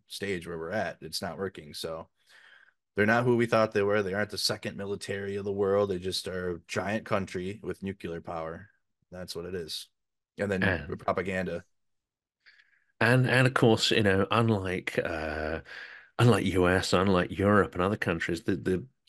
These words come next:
Speaker 2: the value placed on individual life,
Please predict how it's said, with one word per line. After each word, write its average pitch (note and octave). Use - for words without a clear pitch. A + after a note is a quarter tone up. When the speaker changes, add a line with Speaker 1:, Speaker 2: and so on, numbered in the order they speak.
Speaker 2:
the -
value A2
placed -
on F#2
individual F#2
life, F2